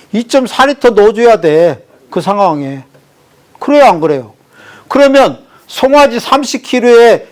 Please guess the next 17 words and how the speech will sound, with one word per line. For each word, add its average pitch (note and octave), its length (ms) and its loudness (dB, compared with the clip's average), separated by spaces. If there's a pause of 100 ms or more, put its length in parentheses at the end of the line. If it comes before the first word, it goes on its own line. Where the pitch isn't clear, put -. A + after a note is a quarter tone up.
(160)
닌게로 A#3 400 2
이거 G#3+ 320 2
이점사 A3 920 0
리터, G3 440 -2 (320)
이점사 A3+ 760 -2
개를 B3 320 2
넣어줘야 G#3+ 480 2
되는데 F#3 500 -2 (220)
많고 G3+ 480 -2
적고가 G3+ 480 -2
어디 D3 400 -2
있어? C#3 380 -8 (640)
근데 B3+ 220 0
우리가 A3+ 280 2
일반적으로 C4 640 2
생각할 A#3 520 0
때 G#3 360 2